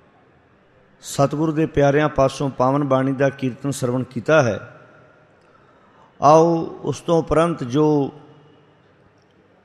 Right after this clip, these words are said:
ਵਿਚਾਰ ਅਧੀਨ ਸ਼ਬਦ ਜਿਸ ਦਾ ਆਪਾਂ ਪਾਠ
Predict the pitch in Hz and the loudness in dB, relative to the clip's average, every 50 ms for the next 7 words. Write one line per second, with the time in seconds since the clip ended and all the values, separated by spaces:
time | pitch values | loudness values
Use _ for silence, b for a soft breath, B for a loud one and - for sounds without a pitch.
0 | _ _ _ _ _ _ _ - 131 131 - - 151 147 151 156 165 160 156 143 | _ _ _ _ _ _ _ -6 -4 -2 0 4 6 6 6 6 4 2 0 -2
1 | 127 135 139 143 147 139 - - 139 135 147 147 120 110 101 110 113 - - - | -2 -2 -2 -2 -2 -4 -4 -2 -2 0 0 -2 -4 -4 -8 -10 -14 -20 -20 -20
2 | _ _ _ _ _ _ _ _ _ _ _ _ - 117 120 120 117 120 156 156 | _ _ _ _ _ _ _ _ _ _ _ _ -14 -10 -10 -8 -4 0 2 2
3 | 143 135 - 143 143 135 - - 135 139 143 139 - | 2 2 0 -2 -4 -2 0 2 4 4 4 2 -2